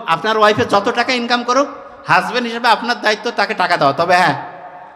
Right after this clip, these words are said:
এখানে আপনার কোটি টাকা দেখে আপনি ওকে বিশাল বেশি টাকা দিবেন, no, টাকা দেওয়ার ক্ষেত্রে আমার হিসাব আছে। আপনি আপনার বাচ্চাকে আন্দাজে টাকা দিবেন,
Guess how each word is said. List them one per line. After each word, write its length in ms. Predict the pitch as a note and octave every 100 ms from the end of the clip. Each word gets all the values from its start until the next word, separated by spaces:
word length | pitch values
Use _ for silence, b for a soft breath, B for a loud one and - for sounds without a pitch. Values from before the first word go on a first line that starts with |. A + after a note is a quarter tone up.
| - _ b b b
এখানে 260 | - F#3+ G#3+
আপনার 280 | G3+ G#3+ A3
কোটি 220 | A3 A3
টাকা 200 | A3+ A#3
দেখে 200 | A3+ A3+
আপনি 200 | G#3+ A3+
ওকে 120 | G3+ D#3 C#3 C3 -
বিশাল 260 | E3 A3+
বেশি 240 | G#3+ F#3+ G#3+
টাকা 200 | A3 A3
দিবেন, 280 | A3 G#3+ G3
no, 200 | F3 C3+ - - - -
টাকা 200 | F3+ F3+
দেওয়ার 180 | A3 G#3+
ক্ষেত্রে 220 | G#3+ G#3
আমার 160 | G#3 G3
হিসাব 240 | F#3 F3+
আছে। 200 | D3+ - G#2 - - - B B B
আপনি 240 | F#3 G3
আপনার 180 | G#3 G#3+
বাচ্চাকে 320 | G3+ G3 A3
আন্দাজে 260 | A3 G#3+ A3+
টাকা 200 | A3+ A3
দিবেন, 320 | A3+ A#3 F3